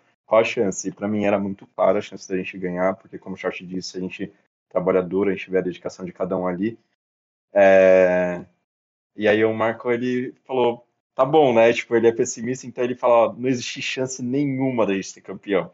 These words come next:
Ele fala assim, meio brincando, mas ele, ele tem uma, uma questão meio assim e tal.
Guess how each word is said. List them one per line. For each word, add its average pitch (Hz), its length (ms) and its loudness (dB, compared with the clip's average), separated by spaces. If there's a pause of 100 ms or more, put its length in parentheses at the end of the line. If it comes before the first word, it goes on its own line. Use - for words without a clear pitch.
(360)
Ele 143 100 0
fala 175 180 4
assim, 156 240 2
meio 135 240 4
brincando, 135 500 0
mas 135 200 4
ele, 139 320 2 (280)
ele 120 120 -4
tem 135 140 2
uma, 123 300 2
uma 117 200 -2
questão 117 360 -6
meio 113 160 0
assim 117 300 -6
e 123 60 -8
tal. 120 360 0